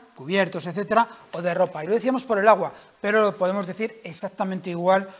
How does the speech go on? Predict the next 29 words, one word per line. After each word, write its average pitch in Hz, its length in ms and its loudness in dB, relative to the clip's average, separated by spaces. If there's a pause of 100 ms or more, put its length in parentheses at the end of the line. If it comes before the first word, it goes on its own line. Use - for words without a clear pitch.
(120)
este - 200 -10
consejo 185 440 -4
es 185 180 -6
exactamente 185 640 -8
igual 175 340 -2 (260)
si 196 280 -8
nos 190 140 -2
referimos 175 420 -6
al 175 100 -4
consumo 180 400 -6
energético. 156 600 -12 (220)
Consumo 175 380 -6
energético 233 680 0 (240)
también 202 680 -4 (200)
va 202 60 8
a - 20 4
hacer 202 460 0
lo 165 160 -8
mismo, 240 480 -2
excepto 165 320 -12
los 165 80 -6
más 180 160 -4
avanzados 190 500 0
que 180 160 -10
calculan 196 540 0
ya 190 100 0
directamente 190 720 -4 (400)
cuánto 185 480 2
es, 202 300 -2